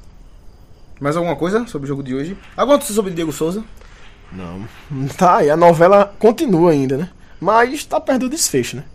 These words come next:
Speaker 2: Tá perto do desfecho.
Speaker 1: Arrisca.
Speaker 2: Na,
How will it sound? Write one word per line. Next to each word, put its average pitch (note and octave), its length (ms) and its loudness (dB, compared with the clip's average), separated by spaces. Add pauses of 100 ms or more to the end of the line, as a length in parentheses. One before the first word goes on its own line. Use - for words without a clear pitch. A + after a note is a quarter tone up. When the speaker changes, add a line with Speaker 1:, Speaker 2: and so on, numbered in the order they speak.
(480)
Speaker 2:
Tá - 80 -16 (180)
perto A3 200 -8
do G#3 80 -10
desfecho. F3+ 600 -4 (180)
Speaker 1:
Arrisca. C3+ 400 -10 (760)
Speaker 2:
Na, C3+ 1080 0